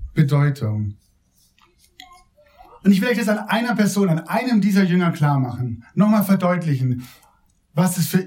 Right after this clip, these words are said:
ihn bedeutet hat, nämlich für Petrus. Petrus ist special. Und wer am Freitag beim Karfreitags-, bei unserem Karfreitagsandacht dabei war,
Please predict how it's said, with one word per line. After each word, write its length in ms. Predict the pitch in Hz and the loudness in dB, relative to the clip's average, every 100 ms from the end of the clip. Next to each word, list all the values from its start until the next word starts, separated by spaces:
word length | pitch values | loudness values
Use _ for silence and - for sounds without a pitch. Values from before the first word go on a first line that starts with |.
| - | 0
ihn 560 | 185 190 180 175 147 - | 2 4 2 0 -2 -2
bedeutet 400 | 151 165 170 156 | 0 2 2 2
hat, 160 | 156 | 0
nämlich 400 | 175 180 180 - - - - - | 2 2 2 -2 -6 -14 -16 -20
für 180 | - 170 | 0 0
Petrus. 680 | 165 156 147 127 113 - - _ _ | 2 0 0 -4 -10 -12 -18 _ _
Petrus 400 | - 202 196 - | 2 4 2 0
ist 240 | - 165 | -2 -2
special. 580 | - 156 143 - 107 104 - _ _ _ | 0 0 0 -2 -8 -8 -12 _ _ _
Und 100 | - | 0
wer 120 | 151 180 | 2 2
am 80 | |
Freitag 440 | 170 165 190 196 156 | 0 -2 0 0 0
beim 420 | 156 147 147 135 | -2 0 0 0
Karfreitags-, 840 | 151 143 - - 175 180 185 175 | 0 -2 -4 -2 -2 0 -2 -2
bei 140 | - 143 | -4 -2
unserem 420 | 139 147 139 135 - - | 0 2 0 -2 -10 -8
Karfreitagsandacht 760 | - 139 160 190 175 160 156 151 | -2 0 2 0 -2 0 0 0
dabei 300 | 139 143 147 | 0 0 2
war, 260 | 147 139 | 0 -2